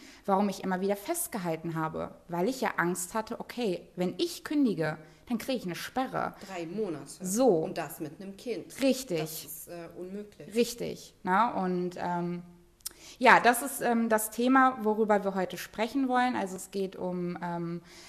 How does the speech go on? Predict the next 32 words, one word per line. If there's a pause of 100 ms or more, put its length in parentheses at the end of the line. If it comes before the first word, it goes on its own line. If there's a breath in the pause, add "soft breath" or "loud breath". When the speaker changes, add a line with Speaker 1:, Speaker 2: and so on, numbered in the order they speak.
(100)
Speaker 1:
nicht
primär
um
meinen
Arbeitgeber. (760)
Das
war
einfach
nur
die (420 loud breath)
Kirsche
auf
der
Torte,
die
das
eigentlich
alles
so
zum
Rollen
gebracht
hat.
Ähm,
wir
wollen
heute
wirklich
über, (440 loud breath)
ähm, (160)
Depression,
Burnout,